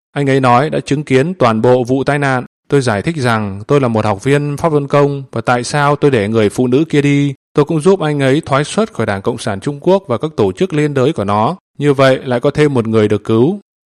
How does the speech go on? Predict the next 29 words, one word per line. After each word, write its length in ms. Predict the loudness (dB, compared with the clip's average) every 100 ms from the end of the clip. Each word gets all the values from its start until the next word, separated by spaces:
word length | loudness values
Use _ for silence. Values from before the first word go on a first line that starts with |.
| -6
Khi 140 | 0
tôi 140 | 2
đến 160 | 4 2
chỗ 160 | 2 2
làm 380 | 2 2 0
đã 100 | -2
quá 280 | -2 0 0
chín 240 | 0 -2 0
giờ, 400 | 2 2 0 -4 _
đồng 220 | -2 0 2
nghiệp 180 | 2 2
của 80 |
tôi 200 | 2 4
lo 160 | 4 4
lắng 300 | 2 0 -2
hỏi 220 | -2 0
chuyện 240 | 0 -2 0
gì 200 | 0 0
đã 100 | 0
xảy 220 | -2 -2
ra. 360 | 0 0 0 -4 _ _
Tôi 100 | -4
kể 200 | 0 0
cho 140 | 2 2
họ 260 | 4 2
toàn 260 | 2 0 2
bộ 180 | 2 2
câu 160 | 0 0
chuyện, 260 | 2 2